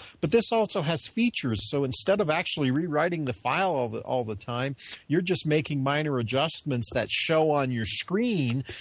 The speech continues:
and therefore it's much quicker. And the key to Lightroom, what, what, what you gotta get your hands around relatively quickly if you're manipulating thousands of images, for instance, your, your bird images you're about to edit,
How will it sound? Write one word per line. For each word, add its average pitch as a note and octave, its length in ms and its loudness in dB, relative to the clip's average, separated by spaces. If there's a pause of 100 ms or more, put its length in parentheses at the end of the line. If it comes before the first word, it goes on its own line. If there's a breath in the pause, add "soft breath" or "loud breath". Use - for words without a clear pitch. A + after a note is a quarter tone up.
(100 loud breath)
and C3+ 120 4
therefore D3 560 0
it's C3 200 -4
much A2 320 -4
quicker. - 500 -2 (420 loud breath)
And C#3+ 160 2
the C#3 60 2
key D4 460 2 (100)
to A#3 60 2
Lightroom, G3+ 680 0
what, C#3 320 -2
what, C3+ 240 -2 (560 loud breath)
what C#3+ 240 0
you C#3+ 140 2
gotta G3 320 2
get G3 200 -4
your F3 160 -4
hands F3+ 400 -2
around C3+ 540 0 (200)
relatively E3 760 0
quickly C#3 640 -2
if G3 160 4 (100)
you're G3 280 4
manipulating E3 960 2
thousands C#3 840 -2
of A#2+ 140 -2
images, E3 720 -2
for A#2 160 -12
instance, A#2 420 -12
your, G2+ 200 -14
your G#2 160 -12
bird F3 320 -4
images A2 440 -4
you're G2+ 120 -4
about G#2+ 340 -2
to A#2 160 -10
edit, E3 240 0